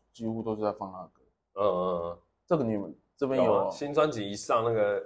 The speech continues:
Speaker 2: 卖衣服的地方啊，就会
Speaker 1: 哎，对，
Speaker 2: 放。
Speaker 1: 对，都会有。
Speaker 2: 就是放。
Speaker 1: 所以你也有这个现象？
Speaker 2: 有啊。
Speaker 1: 你们彰化那边？
Speaker 2: 有啊，有啊。
Speaker 1: 哦。
Speaker 2: 而且就算不放，你单放广播也是会一直冲出来，就是周杰伦歌也会一直冲出来这样。
Speaker 1: 哦，对啊，就是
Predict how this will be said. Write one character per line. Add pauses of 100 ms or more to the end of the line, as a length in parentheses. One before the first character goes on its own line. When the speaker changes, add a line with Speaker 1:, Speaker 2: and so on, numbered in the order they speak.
(260)
Speaker 2:
卖
衣
服
的
地
方
啊，
就
会
Speaker 1:
哎，
对，
Speaker 2:
放。
Speaker 1:
对，
都
会
有。
Speaker 2:
就
是
放。
Speaker 1:
所
以
你
也
有
这
个
现
象？
Speaker 2:
有
啊。
Speaker 1:
你
们
彰
化
那
边？ (420)
Speaker 2:
有
啊，
有
啊。 (200)
Speaker 1:
哦。
Speaker 2:
而
且 (500)
就
算
不
放，
你 (380)
单
放
广
播
也
是
会
一
直
冲
出
来， (500)
就
是
周
杰
伦
歌
也
会
一
直
冲
出
来
这
样。 (220)
Speaker 1:
哦，
对
啊，
就
是